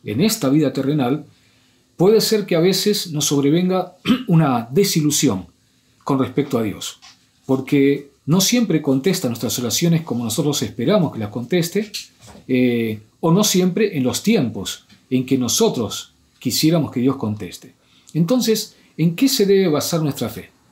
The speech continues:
Bueno, eh, lo primero que quiero decir es que la fe es un don de Dios. La Biblia nos habla, sobre todo en Efesios capítulo dos,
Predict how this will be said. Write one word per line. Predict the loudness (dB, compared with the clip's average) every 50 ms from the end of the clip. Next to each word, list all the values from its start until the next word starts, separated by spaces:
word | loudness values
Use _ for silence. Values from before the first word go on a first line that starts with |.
| _ _ _ _ -12 -4 0
Bueno, | 0 0 0 -2 -6 -12 _ _ _ _ _ _ _ -2
eh, | 2 2 4 4
lo | 2 2 2
primero | 2 2 2 4 2 2
que | 0 0
quiero | 0 2 2 2
decir | 2 2 0 0 -2 -2 -4 -6 -12 _ _ -20 -20 -20 -20 -20 _ _ _ _ _ _ _ _ _ _ -8 -8
es | -8 -6
que | -2 0 0
la | 0 0
fe | 0 0 0 0 0 -2 -6 -8
es | -6 -6 -4 -4
un | -2 0 2
don | 2 2 2
de | 2 2
Dios. | 0 -2 -4 -6 -8 -10 -10 -12 -16 _ _ _ _ _ _ _ _ _ _ _ -6
La | -4 0
Biblia | 2 4 4 4 2 2 0 -4 -8 -12
nos | -8 -6 -4 -2 0
habla, | 0 0 2 0 0 -2
sobre | -4 -4 -6 -4
todo | -2 0 0
en | 2 0 0 -4
Efesios | -4 -2 0 0 0 0 -2 -4
capítulo | -4 -6 -8 -10 -10 -8 -6 -2
dos, | 0 2 2 0 0 -4 -10 -14